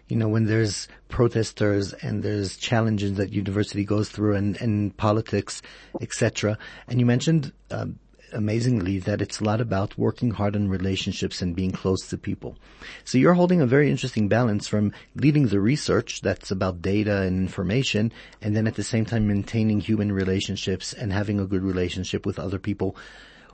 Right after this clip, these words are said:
Would you say that in our generation today and towards where we're looking at in the future, we're starting to lose contact of human relationships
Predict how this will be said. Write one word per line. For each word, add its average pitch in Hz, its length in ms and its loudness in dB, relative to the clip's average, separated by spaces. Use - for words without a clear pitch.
Would 156 200 4
you 311 100 8
say 147 240 6
that 123 400 2
in 110 180 0
our 110 120 2
generation 101 580 2
today 92 280 0
and 87 120 -2
towards 98 280 -4
where 98 180 4
we're 90 140 0
looking 90 420 0
at 80 240 -6
in 98 80 -2
the - 80 -2
future, 113 480 -2
we're 120 180 4
starting 143 420 4
to - 120 -4
lose 107 280 0
contact 123 680 -2
of - 460 -2
human 120 480 0
relationships 117 920 -2